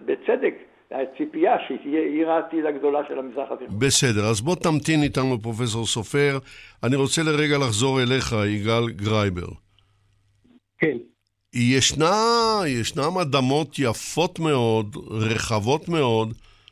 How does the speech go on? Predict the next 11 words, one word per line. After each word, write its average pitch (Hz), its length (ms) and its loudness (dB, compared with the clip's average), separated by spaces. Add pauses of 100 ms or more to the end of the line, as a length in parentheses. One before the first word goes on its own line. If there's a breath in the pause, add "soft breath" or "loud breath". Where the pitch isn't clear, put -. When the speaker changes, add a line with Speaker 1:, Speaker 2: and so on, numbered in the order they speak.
(280 soft breath)
Speaker 2:
במפרץ 139 580 2
חיפה, 120 480 0 (1200)
והן 135 320 2
בבעלות 151 580 2
יהודית. 233 560 2 (1120)
עדיין 147 440 4
אנחנו 147 340 4
לא 147 100 4
מדברים 143 400 2
על 143 100 4
הקריות. 170 640 2